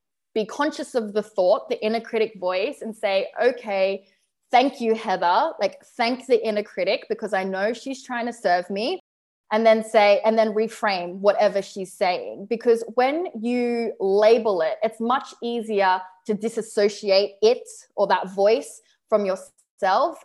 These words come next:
It's much harsher to disengage from your inner critic if you're saying, "Oh, you know, I'm not good enough." And it's not me that's saying I'm not good enough. It's this voice in my head. It's Heather that's saying that. So I really like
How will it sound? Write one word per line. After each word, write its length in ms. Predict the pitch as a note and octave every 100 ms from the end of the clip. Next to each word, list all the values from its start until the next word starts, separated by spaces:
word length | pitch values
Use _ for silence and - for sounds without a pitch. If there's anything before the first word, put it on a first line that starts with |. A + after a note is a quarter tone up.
| -
It's 240 | G#3 - -
much 320 | A#3 D4+ -
harsher 640 | - A#3 B3 A#3+ G#3+ F#3+ - -
to 260 | G#3+ G#3 G#3 _ _ _
disengage 640 | A#3+ C4 A#3+ G3+ A3 A3 A3
from 120 | G#3
your 100 | G3+
inner 160 | G#3+ G3
critic 380 | - G#3+ F#3+ -
if 100 | F#3+
you're 100 | G3+
saying, 240 | G3 F#3+ F#3+
"Oh, 240 | G3 F3+ - _ _ -
you 80 | G3
know, 200 | F#3 F#3 G#3
I'm 260 | G3+ G#3
not 220 | G3 -
good 120 | G#3+ G3
enough." 520 | D#3 D2 - _ _ _ -
And 100 | A3
it's 160 | A#3+
not 220 | D4 D4 A#3
me 300 | A#3 C4 C4
that's 200 | A3 -
saying 260 | G3 F#3+
I'm 120 | F3+
not 180 | F3+ D3+
good 140 | F#3+ F3
enough. 480 | E3+ E3+ F#3 - _
It's 200 | A3+ A3+
this 180 | A3 G#3
voice 500 | F#3 G3 G#3 F#3 - -
in 100 | F#3+
my 140 | F3+
head. 400 | F#3 - E3 C#3
It's 140 | - -
Heather 480 | - A3 F#3+ E3+ D#3+
that's 240 | E3 -
saying 280 | F3+ F3 D#3+
that. 200 | C3+ -
So 120 | G#3+
I 180 | G#3+ A#3+
really 260 | B3+ C4+ B3
like 260 | A3 D#4+